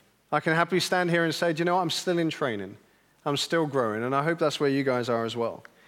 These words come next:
So seeking first his kingdom is simply acknowledging that our ways are flawed and insufficient. We need a higher standard if we want to grow. We need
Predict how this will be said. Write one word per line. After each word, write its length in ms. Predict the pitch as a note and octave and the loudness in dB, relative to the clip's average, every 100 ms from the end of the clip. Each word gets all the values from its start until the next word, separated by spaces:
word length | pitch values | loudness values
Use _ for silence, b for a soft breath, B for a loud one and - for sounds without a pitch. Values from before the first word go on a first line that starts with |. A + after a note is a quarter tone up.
| B B B - | B B B -2
So 120 | F#3+ | 2
seeking 340 | - B3+ C#4 | 4 4 4
first 300 | B3+ A#3 G3+ | 6 6 6
his 160 | A3+ A3 | 4 0
kingdom 380 | - A3+ G#3 D3 | 2 2 4 4
is 100 | C#3+ | 2
simply 480 | - A#3+ B3 B3 A3 | 2 2 2 4 6
acknowledging 560 | E3+ E3 E3+ F3 D#3+ | 6 4 4 2 0
that 120 | D3 | 0
our 240 | C#3+ D#3+ F3+ | 2 2 4
ways 300 | E3+ D#3 C3 | 4 2 0
are 60 | |
flawed 540 | C3+ - F#3 G3 G3 F#3 B B | -6 -2 4 6 6 2 B B
and 260 | - D#3 D3 | -4 -2 -2
insufficient. 760 | F3+ D3+ - D3 C3+ A2 G2 F2+ _ _ _ _ _ B B B B | -2 -2 -2 -4 -2 -4 -6 -12 _ _ _ _ _ B B B B
We 120 | - F3+ | 2 6
need 140 | G#3 | 6
a 60 | G#3+ | 6
higher 460 | - G3+ G#3 G#3 | 4 2 4 4
standard 440 | F#3+ - F3 F3 D#3 | 2 0 0 0 0
if 160 | C#3+ | -2
we 80 | D#3+ | 0
want 140 | C#3+ | 2
to 60 | C3+ | 0
grow. 280 | A#2 B2+ A#2+ | 0 2 2
We 140 | C3+ | 2
need 240 | E3+ F#3+ | 4 2